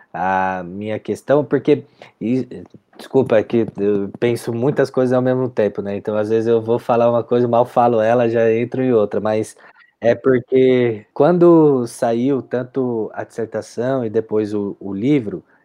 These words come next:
é, pô, teve um, um orgulho muito grande da organização da Batalha da Matrix, mas ao mesmo tempo, é, não é um, nenhum, não é um trabalho de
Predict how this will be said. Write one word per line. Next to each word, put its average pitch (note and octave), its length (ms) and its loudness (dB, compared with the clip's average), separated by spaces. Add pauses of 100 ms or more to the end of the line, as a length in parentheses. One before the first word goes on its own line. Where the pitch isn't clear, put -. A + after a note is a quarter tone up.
(160)
é, F2 720 0
pô, G#2 260 0
teve G#2 320 -4
um, A#2+ 540 -6
um A2 40 -4
orgulho A2 440 0
muito B2 240 -4
grande A2 340 -4
da G#2+ 140 0
organização G#2 760 -2
da G2+ 140 -4
Batalha F#2+ 320 -6
da F#2+ 100 -8
Matrix, G#2+ 640 -4 (460)
mas A#2+ 220 2
ao C#3 100 4
mesmo C3+ 320 4
tempo, C3 560 -2 (320)
é, G2 600 2
não B2+ 320 -2
é C#3 100 6
um, C#3 600 -2
nenhum, A2+ 600 -6 (140)
não G#2+ 120 -4
é C3+ 40 0
um D3 100 0
trabalho B2+ 600 4
de A#2+ 540 2